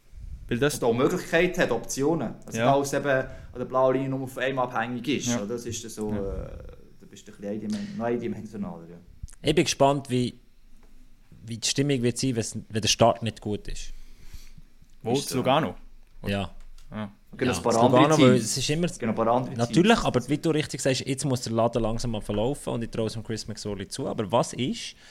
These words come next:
Speaker 3: wenn der Saisonstart misslingt und, und wie ruhig bleibt man? Wir haben das Dreijahresprojekt mit ihm. Jetzt hat er können mitgestalten, das ist die zweite Saison. Äh, seine Spieler sind da. Er kann sein System endlich völlig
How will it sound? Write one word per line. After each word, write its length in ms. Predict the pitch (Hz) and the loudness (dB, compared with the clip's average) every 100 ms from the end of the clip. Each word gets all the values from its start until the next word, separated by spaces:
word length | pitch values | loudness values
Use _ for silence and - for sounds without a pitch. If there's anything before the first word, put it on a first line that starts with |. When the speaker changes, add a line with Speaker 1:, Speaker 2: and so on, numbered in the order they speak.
| - - - | -20 -20 -10
Speaker 3:
wenn 140 | 117 113 | -6 -4
der 80 | |
Saisonstart 540 | 113 117 123 - 104 - | -2 -2 -2 -4 -4 -4
misslingt 600 | 98 - 110 147 - - - - | -8 -6 -6 -6 -12 -20 -20 -16
und, 560 | 98 101 107 - - | -12 -10 -10 -12 -10
und 140 | 113 107 | -8 2
wie 120 | 120 | 4
ruhig 320 | 120 139 135 | 6 4 2
bleibt 260 | 123 135 - | -4 -4 -4
man? 120 | 110 | -4
Wir 60 | |
haben 60 | 107 | -4
das 100 | 110 | -6
Dreijahresprojekt 840 | 113 113 110 120 - 117 113 - | -2 0 2 2 0 -2 -2 -4
mit 160 | 90 104 | -10 -8
ihm. 240 | 113 120 123 - - - | -8 -8 -10 -16 -18 -8
Jetzt 180 | 107 - | -6 -4
hat 80 | 104 | -4
er 80 | |
können 220 | 107 101 101 | -4 -2 -2
mitgestalten, 440 | 117 - 113 117 | -4 -2 0 0
das 100 | 110 | -4
ist 60 | 98 | -10
die 80 | |
zweite 360 | 90 110 110 113 | -4 -2 -2 -2
Saison. 400 | 117 107 110 104 - - - - | -4 -2 -4 -6 -12 -20 -20 -20
Äh, 160 | - - | -14 -8
seine 260 | - 117 | -2 0
Spieler 280 | 113 120 110 | 0 -2 -4
sind 200 | 104 101 | -4 -2
da. 300 | 101 101 107 - - - - | 0 0 -4 -10 -18 -18 -10
Er 100 | 101 | -6
kann 100 | 110 | -4
sein 120 | 104 113 | -4 -4
System 400 | - 101 110 104 | -4 -4 -4 -4
endlich 300 | 101 107 98 | -4 -6 -10
völlig 680 | - - 107 110 110 - | -12 -6 -4 -4 -6 -12